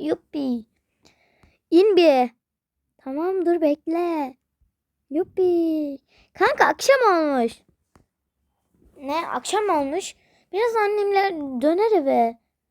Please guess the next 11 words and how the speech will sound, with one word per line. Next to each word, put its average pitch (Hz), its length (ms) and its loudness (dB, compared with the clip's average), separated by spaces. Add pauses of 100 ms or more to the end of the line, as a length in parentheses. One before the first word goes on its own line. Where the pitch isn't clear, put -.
(320)
Ne? 269 300 0 (760)
O 294 80 -6
zaman 349 280 -2
çabuk, - 640 -4 (540)
çabucak, 339 580 -4 (560)
e, 240 360 -2 (960)
şey - 220 -4
yapmamız 247 640 -2
lazım. 226 640 -2 (1300)
Eve 247 240 2
girip 247 400 -6